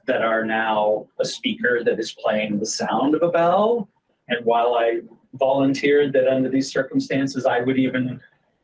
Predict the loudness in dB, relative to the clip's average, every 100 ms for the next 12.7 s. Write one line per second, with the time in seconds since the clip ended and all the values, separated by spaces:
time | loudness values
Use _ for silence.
0 | _ -10 -4 -4 2 2 2 -2 0 0
1 | -2 -2 -2 0 0 2 4 4 2 2
2 | 0 -2 -2 -2 -2 -2 0 2 0 0
3 | 2 2 2 0 -2 0 2 2 0 0
4 | -2 -2 -2 0 0 0 -2 -2 -2 0
5 | 0 0 0 -2 -2 -2 -2 -2 -8 -4
6 | -2 -2 -4 -8 -8 -10 _ _ -8 -6
7 | -6 -2 -2 -2 -6 -10 -14 _ -20 _
8 | _ _ _ -4 0 -2 -2 -6 -8 -10
9 | -12 -4 -2 0 0 0 -2 -10 -6 -2
10 | -2 0 0 0 -2 -2 -2 2 2 2
11 | 0 -2 -2 0 0 0 0 0 0 -4
12 | -2 0 0 -2 -2 -4